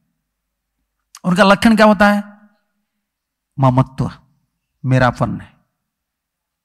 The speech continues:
समझ रहे हैं मेरापन क्या है? मेरापन में ड्यूटी नहीं होता है। जैसे आज कोई नहीं, पुजारी नहीं है ना, उनका ममत्व है ना, वो खुद भी पूरा दिन भर सेवा कर लेता है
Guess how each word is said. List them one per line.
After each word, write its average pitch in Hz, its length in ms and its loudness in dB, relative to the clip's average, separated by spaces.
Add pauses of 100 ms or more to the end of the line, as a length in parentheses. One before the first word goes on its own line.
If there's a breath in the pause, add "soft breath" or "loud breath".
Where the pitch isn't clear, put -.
(280)
समझ 185 160 -2
रहे 170 80 -2
हैं 160 60 -2
मेरापन 170 300 0
क्या 156 120 -2
है? 117 300 -8 (400)
मेरापन 160 260 2
में 185 180 2
ड्यूटी 170 220 2
नहीं 143 140 -2
होता 120 200 -6
है। 117 160 -12 (880)
जैसे 143 140 0
आज 165 160 2
कोई 190 200 2
नहीं, 185 160 2
पुजारी 170 460 0
नहीं 170 220 2
है 147 120 2
ना, 143 460 -2
उनका 156 200 0
ममत्व 165 360 0
है 143 100 2
ना, 147 360 -6 (400)
वो 170 60 -6
खुद 175 220 0
भी 185 140 4
पूरा 185 280 2
दिन 156 160 2
भर 147 120 4
सेवा 135 200 2
कर 120 80 -8
लेता 117 240 -8
है 117 80 -20